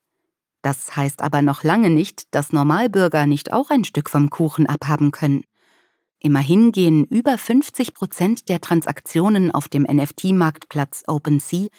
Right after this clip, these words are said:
für weniger als zweihundert Dollar über die Bühne. Und wer kann schon mit Sicherheit sagen, ob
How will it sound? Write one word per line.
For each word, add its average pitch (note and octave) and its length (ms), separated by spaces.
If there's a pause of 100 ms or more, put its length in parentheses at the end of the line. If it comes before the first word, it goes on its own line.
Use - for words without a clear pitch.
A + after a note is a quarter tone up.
(300)
für G#3 220
weniger B3+ 460
als - 320
zweihundert F#3 840
Dollar C3+ 360
über C#3+ 180
die C#3+ 140
Bühne. C#3+ 420 (1160)
Und C#3+ 360
wer D3 180
kann D3+ 260
schon D3+ 280
mit C#3 180
Sicherheit F3+ 480
sagen, F#3+ 460
ob D3+ 160